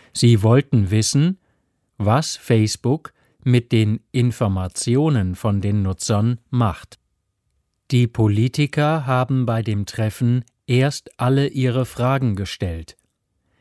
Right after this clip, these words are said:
Das hat sehr lange gedauert. Deshalb war nicht mehr viel Zeit für die Antworten. Mark Zuckerberg hat nur ein paar Fragen beantwortet.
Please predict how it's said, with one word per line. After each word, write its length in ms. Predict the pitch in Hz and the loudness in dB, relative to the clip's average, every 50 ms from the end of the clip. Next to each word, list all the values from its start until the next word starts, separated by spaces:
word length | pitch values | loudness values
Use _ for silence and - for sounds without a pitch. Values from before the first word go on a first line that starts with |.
| _ _ _ - | _ _ _ -2
Das 280 | 117 131 143 - - | 0 0 0 -2 -2
hat 220 | 131 127 123 - - | -2 -2 -2 -2 -2
sehr 260 | 113 117 127 139 139 | 0 2 2 2 2
lange 360 | 139 147 151 156 151 123 101 | 2 2 2 2 2 0 0
gedauert. 680 | - 110 98 - 107 101 95 90 87 90 - - - _ _ _ _ _ _ _ _ _ _ _ _ | -2 -4 -6 -6 -6 -6 -6 -8 -10 -10 -12 -16 -20 _ _ _ _ _ _ _ _ _ _ _ _
Deshalb 540 | - 98 104 107 - - 127 127 135 - - | -6 -2 -2 -2 0 0 2 0 0 0 -2
war 220 | 117 113 110 107 | -2 0 0 0
nicht 360 | 104 107 127 156 - - _ - | 0 0 0 -2 -4 -6 _ -2
mehr 240 | 135 135 135 135 | 0 0 0 0
viel 400 | 131 - - - 123 120 117 113 | -2 -4 -6 -4 -2 0 0 -2
Zeit 480 | - - - 107 95 92 98 107 - - | -2 -4 -6 -4 -4 -4 -4 -6 -8 -6
für 180 | - - 113 98 | -2 0 0 0
die 260 | 92 101 101 - - | 0 -2 -4 -4 -2
Antworten. 720 | - 135 151 - - 104 104 95 92 - - - 87 85 - _ _ _ _ _ _ _ _ _ _ _ _ _ _ _ _ _ _ _ _ _ | 0 0 0 0 -2 -2 -4 -2 -4 -6 -8 -8 -8 -10 -10 _ _ _ _ _ _ _ _ _ _ _ _ _ _ _ _ _ _ _ _ _
Mark 380 | - 113 113 120 135 170 - - | 0 2 4 4 4 4 2 0
Zuckerberg 800 | 117 113 127 123 - 139 123 110 107 113 123 160 185 - - _ | 0 0 0 2 2 0 2 2 2 2 2 0 0 -4 -8 _
hat 240 | - 123 120 - - | -6 -6 -4 -2 0
nur 300 | 135 127 127 127 - - | 2 2 2 2 0 -2
ein 180 | 120 110 107 101 | -2 -4 -4 -4
paar 320 | - 117 120 127 131 120 | -4 -4 -2 -2 -2 -4
Fragen 560 | - - - 107 104 110 113 110 101 110 98 | -6 -6 -4 -2 0 0 0 0 0 0 -2
beantwortet. 840 | 90 98 98 - 127 117 113 - 110 107 101 95 - - 98 - - | -2 -4 -4 -4 -2 -4 -2 0 0 0 0 -2 -4 -6 -10 -12 -14